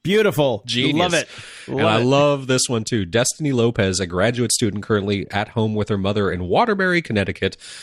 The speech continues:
Speaker 2: told the author about a way to get out of group video calls. "It's the digital equivalent of casually backing out of a conference room and hoping no one notices. I turned off my audio slowly,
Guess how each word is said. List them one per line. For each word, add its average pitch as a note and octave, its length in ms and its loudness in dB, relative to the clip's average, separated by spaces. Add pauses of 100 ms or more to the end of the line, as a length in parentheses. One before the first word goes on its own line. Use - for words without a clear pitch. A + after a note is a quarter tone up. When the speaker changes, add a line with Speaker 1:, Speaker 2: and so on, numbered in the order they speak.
(140)
Speaker 2:
told A2 220 2
the G2+ 80 4
author F#2+ 260 2
about F#2+ 320 0
a F2+ 280 0
way F#2 260 0
to F#2 80 -4
get F2 120 2
out E2+ 100 0
of E2+ 80 -10
group E2 240 -4
video E2 260 0
calls. F2 340 0
"It's F#2+ 180 -4
the G2+ 100 -4
digital A#2 400 0
equivalent G#2+ 440 0
of A2 100 -4
casually A2 460 -2
backing G2+ 400 0
out G2 160 0
of G2 80 -2
a G2 60 -2
conference A2 540 -2
room G2 260 2 (320)
and B2 140 0
hoping E3+ 340 2
no C#3+ 120 4
one D3+ 200 2
notices. B2 580 0 (360)
I F2+ 100 -2
turned G#2+ 300 2
off A2+ 160 2
my A#2 120 0
audio G#2 380 2
slowly, G2+ 480 0